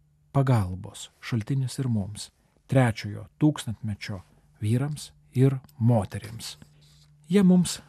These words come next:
parodo, kad nėra aplinkybių, kurios galėtų mus atskirti nuo Dievo, kad kiekvienas mūsų veiksmas, užsiėmimas ir net kiekviena mūsų klaida įgyja begalinę vertę, jei jie išgyvenami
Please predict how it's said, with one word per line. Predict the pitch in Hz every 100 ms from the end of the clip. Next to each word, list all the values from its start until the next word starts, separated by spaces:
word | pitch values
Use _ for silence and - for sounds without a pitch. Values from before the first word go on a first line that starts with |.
| -
parodo, | 156 147 131 127 120
kad | 131
nėra | 131 131 127
aplinkybių, | 131 131 127 190 131 95 -
kurios | 107 120 120
galėtų | 120 110 123 135 123
mus | 110 120 -
atskirti | 107 - 117 110 107
nuo | 101 98
Dievo, | 101 92 101 107 _ _ _ _ -
kad | 110
kiekvienas | - - 117 110 101
mūsų | 113 - 107
veiksmas, | 110 123 - - 98 - _ _ _ _ _ _ -
užsiėmimas | 147 - 156 165 139 90 - - _ -
ir | 110 107
net | 120 110
kiekviena | 117 - 117 113 120 87 -
mūsų | 117 113 120 107
klaida | 107 104 107 147 - _ _ _ _ -
įgyja | 107 120 120 117
begalinę | 110 110 117 127 135 110
vertę, | 95 87 - - _ _ _ -
jei | 123
jie | 110 110 104
išgyvenami | 101 104 107 113 131 143 151